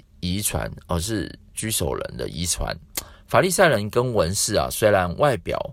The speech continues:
行为、言语都已经合乎传统的礼仪咯，但是他们其实啊，是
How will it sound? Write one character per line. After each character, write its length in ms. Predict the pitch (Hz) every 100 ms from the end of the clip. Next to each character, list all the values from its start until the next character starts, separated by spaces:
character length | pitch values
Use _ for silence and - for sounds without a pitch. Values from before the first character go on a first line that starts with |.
| - -
行 420 | - - 87 101
为、 180 | 98 95
言 280 | 82 92 104
语 180 | 90 65
都 240 | 131 117
已 40 | 85
经 160 | 107
合 240 | 95 87 87
乎 160 | 107
传 280 | 107 90 92
统 240 | 95 80
的 80 | 80
礼 140 | 80 78
仪 240 | 58 90
咯， 260 | 90 92 104 - -
但 120 | - 131
是 140 | 135
他 180 | 117 120
们 140 | 113
其 240 | 92 - 85
实 240 | 82 82
啊， 160 | 87 60
是 320 | - 123 87